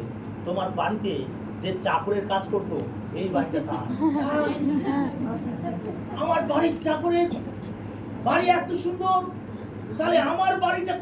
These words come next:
কত সুন্দর হবে!" আর আগে যাচ্ছে, আগে যাচ্ছে। আর কিছুটা দূর গিয়ে তার চোখে পড়লো একটা বাড়ি,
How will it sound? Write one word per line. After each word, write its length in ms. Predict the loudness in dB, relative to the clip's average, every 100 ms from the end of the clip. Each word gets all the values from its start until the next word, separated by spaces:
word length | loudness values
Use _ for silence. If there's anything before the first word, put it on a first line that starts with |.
| 0
কত 360 | 0 0 0
সুন্দর 420 | -2 -2 0 2 4
হবে!" 240 | 4 2 -8 -10 -8 -8 -8 -8 -8 -8 -8 -8 -8 -4
আর 100 | -2
আগে 180 | -2 -2
যাচ্ছে, 400 | -2 -2 -4 -2
আগে 220 | -2 -4
যাচ্ছে। 320 | -4 -4 -8 -8 -10 -10 -10 -10 -10 -10 -10 -8 -8 -6
আর 160 | -4 -4 -6 -8
কিছুটা 320 | -6 -2 2 2
দূর 140 | 2 -2 2
গিয়ে 320 | 2 2 0 -6 -10 -8 -8 -8 -8 -8 -8 -8 -8 -8 -8 -6
তার 160 | -4 -4
চোখে 220 | -2 -2 0
পড়লো 320 | 2 2 0 -4 -8 -10 -8 -6
একটা 280 | -4 0 2
বাড়ি, 340 | 4 4 2